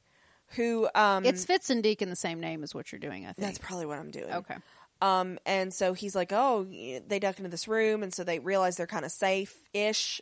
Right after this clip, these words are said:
Speaker 1: adjacent.
Speaker 2: So,
Speaker 1: And
Speaker 2: was
Speaker 1: this
Speaker 2: the
Speaker 1: is where
Speaker 2: fire
Speaker 1: Fitz
Speaker 2: ex-
Speaker 1: gives him shit again.
Speaker 2: How did the fire extinguisher repel this creature?
Speaker 1: Not super
Speaker 2: What
Speaker 1: clear on that.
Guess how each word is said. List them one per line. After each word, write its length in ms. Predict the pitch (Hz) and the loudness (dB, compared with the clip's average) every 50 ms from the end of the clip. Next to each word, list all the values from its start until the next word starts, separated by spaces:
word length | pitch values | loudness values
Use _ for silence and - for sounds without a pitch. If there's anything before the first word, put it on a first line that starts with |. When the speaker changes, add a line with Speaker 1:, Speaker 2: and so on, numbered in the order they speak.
| - _ | -8 _
Speaker 1:
adjacent. 600 | - 196 196 190 202 220 - - 262 254 269 262 | -6 -2 0 0 0 0 0 0 0 0 0 0
Speaker 2:
So, 420 | - - - 453 440 403 359 302 - _ _ _ | 0 4 6 6 6 6 4 0 -4 _ _ _
Speaker 1:
And 580 | 294 _ _ _ _ _ _ _ _ - 247 - | -20 _ _ _ _ _ _ _ _ -10 2 4
Speaker 2:
was 120 | 349 - | 6 6
Speaker 1:
this 80 | 208 214 | 8 6
Speaker 2:
the 80 | 320 262 | 6 4
Speaker 1:
is 120 | 208 - | 6 6
where 100 | 349 339 370 | 8 8 10
Speaker 2:
fire 80 | 415 427 | 10 8
Speaker 1:
Fitz 200 | 427 415 349 - | 8 6 4 2
Speaker 2:
ex- 100 | - - | 2 4
Speaker 1:
gives 220 | 214 196 - - | 4 4 6 4
him 80 | 196 180 | 4 4
shit 320 | 170 - - - 208 190 | 2 2 2 2 2 0
again. 440 | 180 175 180 165 165 165 170 175 170 - _ - | 2 0 0 0 0 -2 -2 -4 -8 -10 _ -8
Speaker 2:
How 240 | - - - 359 415 | -6 0 4 4 6
did 140 | 403 415 - | 6 4 2
the 60 | 403 | 2
fire 340 | - - 349 320 320 330 311 | 2 4 6 6 6 6 4
extinguisher 800 | 294 254 - - - - 277 262 240 254 262 - - - 247 226 208 | 0 -2 -4 -4 -2 0 0 2 2 2 0 0 0 0 0 0 0
repel 680 | 196 190 202 214 202 - - - 247 226 208 196 190 | -4 0 0 0 0 0 -2 2 4 4 4 4 2
this 300 | 175 185 - - - - - - - - - - | -2 -2 -4 -4 -4 -6 -10 -20 -20 -20 -20 -10
creature? 180 | - 208 226 254 | -2 0 4 8
Speaker 1:
Not 300 | 277 320 403 - - - | 10 12 12 10 8 4
super 420 | - - - - 330 - 190 403 370 | -2 -2 2 2 2 2 4 2 4
Speaker 2:
What 120 | 247 269 | 4 4
Speaker 1:
clear 240 | 285 294 311 339 392 | 4 4 4 4 4
on 140 | 403 440 480 508 523 554 571 571 539 | 4 4 2 0 0 0 2 0 0
that. 100 | - | 0